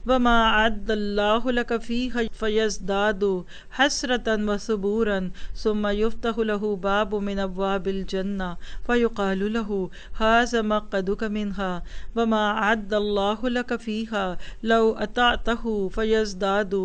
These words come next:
हसरतन व सुबूरन, सुम्मा युदय्यक़ु अलैहि क़ब्रुहु हत्ता तख्तलिफ़ फ़ीही अदलाउहु, फ़तिलकल मईशतुन ज़नका।"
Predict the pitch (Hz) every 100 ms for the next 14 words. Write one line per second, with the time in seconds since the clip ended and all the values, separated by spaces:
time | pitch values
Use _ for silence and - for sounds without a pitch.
0 | 175 - - - 262 277 - 220 220 208
1 | 202 202 196 - 208 202 226 220 196 180
2 | 170 - - - - - 277 277 262 240
3 | 220 220 214 196 214 214 285 311 - -
4 | 220 220 247 233 240 220 208 185 220 254
5 | 247 220 - 269 - - 196 - - -
6 | - 285 - - 220 226 240 247 - 247
7 | 254 254 262 - 214 196 196 196 190 214
8 | 240 254 262 269 - - - 240 247 240
9 | 233 226 220 214 208 208 214 226 226 226
10 | - 208 202 202 196 190 180 190 190 185
11 | 180